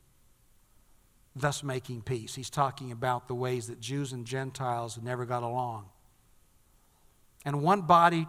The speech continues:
to reconcile both of them to God through the cross,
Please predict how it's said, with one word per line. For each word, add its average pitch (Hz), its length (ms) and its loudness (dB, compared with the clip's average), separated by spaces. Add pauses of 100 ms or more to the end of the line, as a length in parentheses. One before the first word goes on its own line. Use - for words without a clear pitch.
to 139 100 -4
reconcile 147 640 2
both 156 340 2
of 156 120 -4
them 147 180 0
to 135 100 -4
God 139 480 2
through 214 200 -2
the 220 80 -6
cross, 123 640 2